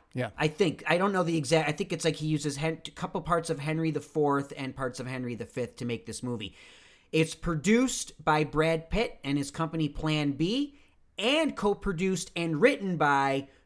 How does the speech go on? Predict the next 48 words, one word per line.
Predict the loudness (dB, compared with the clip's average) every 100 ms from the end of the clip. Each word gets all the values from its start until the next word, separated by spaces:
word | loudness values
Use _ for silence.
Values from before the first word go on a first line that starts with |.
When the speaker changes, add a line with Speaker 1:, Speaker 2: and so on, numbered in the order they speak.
| -16
Speaker 2:
Joel | -4 4 6 6
Edgerton. | 4 2 0 0 -2 -2 -10 _ _ _ _ _
Speaker 1:
Who's | -4 -2
in | 0
it. | -2 -2 -4
Speaker 2:
Who's | 0 2
in | 4 2
it | 2 -4 0
and | 4
is | 4
great | 6 6 8 8
in | 6
it. | 4
He, | -2 -2
he | 0 6
wrote | 8 8 4
himself | 4 6 6 4
a |
juicy | 0 2 0 0 2
little | 4 4
part, | 0 2 4 4 0 -2
I | 2
gotta | 4 4 2
say. | 0 2 0 -4 -14 -10 0
And | 4
I | 6
gotta | 6
give | 4
this | 4 4
guy | 2 2
credit, | 4 4 4 2
man. | 0 0
He | -2 0 0
cranks | 2 2 4 2 -2 2
out | 4 4 0
some | -4 0
good | 0 -2
stuff. | -2 0 0 -2 -12 -20 _ _ _ _
Whether | 0 2
it's | 2
his | -2 -2
performances | -4 0 2 4 2 2 2 2
or | 0 -2
the | -2
stuff | -2 -4 -4
he | -4
gets | -4 -4 -4
behind, | -4 -2 -2 -4 -6